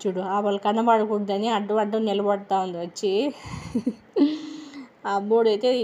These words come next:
తినేసాడు, కొద్దిగా తిన్నాడంటే. పెద్ద పాప అసలు తినలేదు, కొద్దిగా అంటే ఒక నాలుగు ముద్దలు దా తినింది. అప్పుడు జడేసుకోవాలని వెళ్ళిపోయిన టైమ్ అయిపోయిందని. ఇప్పుడైతే పెద్ద పాపకైతే ఇక్కడ జడేస్తా ఉన్నాను అనమాట.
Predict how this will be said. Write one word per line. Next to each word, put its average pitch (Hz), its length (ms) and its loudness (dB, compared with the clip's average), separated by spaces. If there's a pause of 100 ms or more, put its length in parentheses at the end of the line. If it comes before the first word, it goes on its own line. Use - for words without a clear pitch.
(120)
తినేసాడు, 220 580 0 (100)
కొద్దిగా 185 420 -2
తిన్నాడంటే. 196 680 -2 (1400)
పెద్ద 226 260 2
పాప 233 160 4 (120)
అసలు 220 260 2
తినలేదు, 185 420 0 (140)
కొద్దిగా 208 480 2
అంటే 214 180 0 (800)
ఒక 208 120 -6 (120)
నాలుగు 196 260 2
ముద్దలు 202 280 -2
దా 214 140 4
తినింది. 185 460 -2 (1040)
అప్పుడు 208 320 -4
జడేసుకోవాలని 208 720 2
వెళ్ళిపోయిన 202 360 -2
టైమ్ 190 200 -2
అయిపోయిందని. 185 640 -4 (1300)
ఇప్పుడైతే 220 540 2 (320)
పెద్ద 233 160 6 (120)
పాపకైతే 208 440 4
ఇక్కడ 208 220 -2
జడేస్తా 220 560 6
ఉన్నాను 185 240 2
అనమాట. 170 360 -2